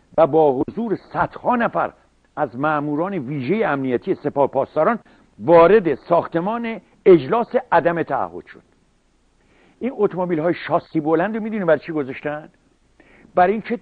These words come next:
دوره بکنه. حالا منهای اینی که نوشته ده‌ها اتومبیل بنز ضد گلوله ایشون رو در میان گرفتن و موتورسیکلت‌هایی که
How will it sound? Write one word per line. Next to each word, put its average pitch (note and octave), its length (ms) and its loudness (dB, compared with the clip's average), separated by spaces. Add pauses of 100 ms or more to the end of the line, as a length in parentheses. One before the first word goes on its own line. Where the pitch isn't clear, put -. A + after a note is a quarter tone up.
(160)
دوره F#3+ 400 6
بکنه. D#3+ 280 0
حالا G3 200 -4
منهای F#3 460 0
اینی F3+ 200 -4
که F3+ 260 -6 (300)
نوشته D3+ 300 -4
ده‌ها C3+ 380 0
اتومبیل D#3 520 0
بنز D3+ 320 -4
ضد C#3 320 -6
گلوله D3 460 -2 (340)
ایشون E3+ 320 -8
رو E3 100 0 (500)
در C3 180 4
میان C#3+ 300 -2
گرفتن C#3 520 -2
و A#2+ 140 -10 (360)
موتورسیکلت‌هایی D#3 920 -6
که F#3+ 80 -8